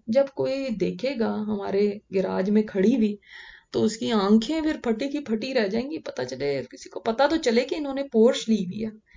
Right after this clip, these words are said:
किसी को पता तो चले इन्होंने फलां गाड़ी ली हुई है। तो ये जब आ जाता है ना, तो ये है वो सवारी जो वबाल है। इसीलिए आप देखते हैं उन गाड़ियों को तो लोग रोज रोज निकालते भी नहीं,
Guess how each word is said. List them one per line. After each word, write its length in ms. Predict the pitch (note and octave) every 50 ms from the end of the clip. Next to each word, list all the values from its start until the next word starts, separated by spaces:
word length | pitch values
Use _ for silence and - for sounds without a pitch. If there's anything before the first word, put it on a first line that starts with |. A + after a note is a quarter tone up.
| - -
किसी 160 | - A#3 C4+
को 100 | C4+ C#4+
पता 280 | - - A#3+ A#3 D4+ D4+
तो 120 | D4+ D#4
चले 260 | - - B3 A#3 C4
इन्होंने 340 | D#4 D4 C4+ C4+ B3+ C4 C4
फलां 400 | A#3+ - - A#3+ A#3+ A#3+ B3 A#3
गाड़ी 200 | A3+ G#3 G3+ G3
ली 260 | G3+ G3+ G3 G3 G3+
हुई 120 | G3+ - G#3+
है। 60 | A3+ - _ _ _ _ _ _ _ _ _ _ _ _ _ _ _ _ _ _ _ _ _ _ -
तो 440 | - - A#3 B3 C4+ C#4+ - - - _ _ _ _ _ _ _ _ - G#3 - -
ये 260 | G#3+ A#3 D4+ G4+ A4+
जब 220 | - G#4+ G4 - D#4+
आ 120 | C4 A#3
जाता 300 | A3 C4 A#3+ A3+ - B3+
है 80 | A#3 A#3
ना, 140 | B3 D4+ - - _
तो 60 | - A#3+
ये 520 | A3 F3+ F3 F3 - A#3+ B3+ C4+ D4 C#4
है 200 | A3+ A3+ A3+ A#3
वो 320 | A#3 - F3+ F#3 A3 C4
सवारी 520 | C4+ - - G#3+ G3 G3+ G3 G3 G#3+ A3 A3+
जो 140 | A3 G#3+ G3
वबाल 520 | F#3 F3+ F3+ F3 E3+ E3+ F3+ F#3+ G3 G3
है। 120 | G3 - _ _ _ _ _ _ _ _ _ _ _ _ _ _ _ - -
इसीलिए 300 | A3 G#3+ A3 B3+ C4 D4
आप 120 | C#4 B3 G3
देखते 240 | A3 A3 A3 -
हैं 80 | F#4 D#4
उन 160 | A#3+ A3+ A#3
गाड़ियों 360 | A3+ A#3 A3+ A3+ A3 A#3+ A#3+
को 80 | A#3 B3
तो 100 | A3 A3+
लोग 240 | G#3+ G#3+ G#3+ G#3 G#3+
रोज 280 | G#3 G#3 G#3 G#3 G3+
रोज 200 | G#3+ G#3+ G#3 G3
निकालते 420 | G3 F#3+ F#3+ F#3+ F#3 F3+ F3+ F3+ B3
भी 120 | A#3+ B3+
नहीं, 240 | A3+ G#3+ G3 F#3+ F#3+